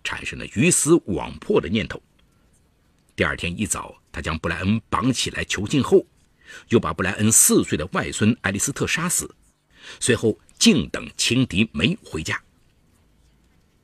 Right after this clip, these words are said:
当天傍晚五点十七分左右，梅驾车回家了。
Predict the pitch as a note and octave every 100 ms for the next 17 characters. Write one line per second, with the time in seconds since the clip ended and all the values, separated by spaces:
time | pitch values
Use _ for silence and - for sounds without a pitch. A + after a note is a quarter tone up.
0 | _ _ _ _ _ _ _ _ A2 G2
1 | G#2 A2 A2 D#2+ A#1+ A#1 C2 G#2 G#2+ E2+
2 | - F2 G2+ A#2 - - C#2 C2 - _
3 | D#2+ E2+ E2+ F2 - E2 - E2+ F#2